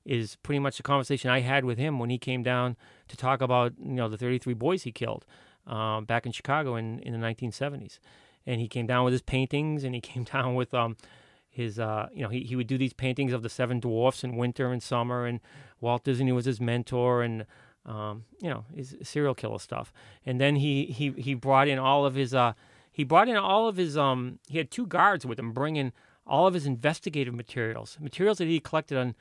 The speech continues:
fifteen, twenty years on death row of all the victims. He had a dossier on each of them, and, and I mean, a lot of material. And he claimed it was because he was trying to investigate who actually did it.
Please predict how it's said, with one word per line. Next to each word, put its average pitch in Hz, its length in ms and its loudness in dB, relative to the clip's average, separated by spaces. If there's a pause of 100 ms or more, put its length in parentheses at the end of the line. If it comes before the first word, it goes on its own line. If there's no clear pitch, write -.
(380)
fifteen, 165 560 -2
twenty 160 240 -2
years 156 180 0
on 139 140 -2
death 139 260 -2
row 139 300 6 (260)
of 131 140 0
all 147 120 8
the 143 60 2
victims. 127 420 -2
He 135 80 -2
had 135 100 2
a 131 40 -2
dossier 143 460 4
on 127 180 2
each 147 160 -4
of 107 80 -12
them, 101 220 -14
and, 120 200 -6
and 139 140 -6
I 131 40 -2
mean, 127 140 -4
a 107 80 -2
lot 143 220 2
of 127 60 0
material. 151 420 -4 (480)
And 127 340 0
he 170 180 0
claimed 156 300 0
it 151 60 0
was 139 120 -4
because 135 260 -4
he - 20 -2
was 120 100 -4
trying 135 140 0
to 127 60 2
investigate 123 440 -2
who 120 80 -2
actually 123 280 0
did 143 200 2
it. - 160 -8